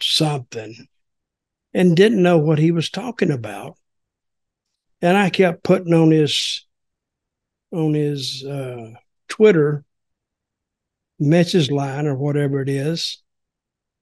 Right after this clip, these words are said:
that he didn't know what he was talking about. And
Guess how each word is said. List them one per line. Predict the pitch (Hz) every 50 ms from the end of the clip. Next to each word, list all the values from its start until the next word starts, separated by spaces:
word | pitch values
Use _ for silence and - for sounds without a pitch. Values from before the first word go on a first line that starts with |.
| _ _ _ _ -
that | 165 165 156
he | 180 180
didn't | 180 185 185 180 165
know | 165 160 151
what | 139 156 185 226
he | 277 262
was | 226 180 - -
talking | - 160 160 156 147 - 156 143
about. | 135 127 120 110 107 107 113 151 175 _ _ _ _ _ _ _ _ _ _ _ _ _ _ _ _ _ _ _ _ _ _ _ _ _ _ _ -
And | - 180 165 165 165 160 156 151 151 147 143 139 135 120 113